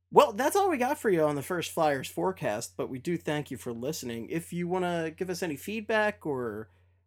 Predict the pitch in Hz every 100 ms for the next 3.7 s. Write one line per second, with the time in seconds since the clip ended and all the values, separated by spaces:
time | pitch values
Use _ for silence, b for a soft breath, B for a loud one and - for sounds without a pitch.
0 | - 117 110 156 151 143 139 131 143 -
1 | 127 165 165 156 123 120 - 113 - -
2 | 170 160 - 127 120 - 151 165 147 143
3 | 135 185 160 - 190 170